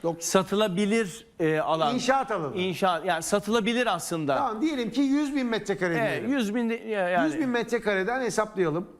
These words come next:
Speaker 1: Ee, onun o günkü hesabı sekiz on bin dolar civarında.
Speaker 2: Metrekaresi.
Speaker 1: Metrekaresi. Dokuzdan hesaplayalım. Dokuz yüz milyon dolar yapıyor.
Speaker 2: Doğru.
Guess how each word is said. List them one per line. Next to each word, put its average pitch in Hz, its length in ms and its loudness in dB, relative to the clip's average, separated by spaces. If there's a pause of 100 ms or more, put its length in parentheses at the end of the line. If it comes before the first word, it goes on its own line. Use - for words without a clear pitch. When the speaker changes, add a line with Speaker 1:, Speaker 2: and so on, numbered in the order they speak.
(220)
Speaker 1:
Ee, 151 560 0
onun 277 300 2
o 262 160 0
günkü 220 280 0
hesabı 175 380 0
sekiz 226 380 -2
on 240 220 0
bin 196 160 0
dolar 170 260 4 (440)
civarında. 147 580 0
Speaker 2:
Metrekaresi. 160 680 2
Speaker 1:
Metrekaresi. 151 580 -2
Dokuzdan 269 420 2
hesaplayalım. 180 680 -2 (360)
Dokuz 285 360 2
yüz 220 180 0
milyon 294 400 2
dolar 247 220 0
yapıyor. 127 340 -4
Speaker 2:
Doğru. 147 320 0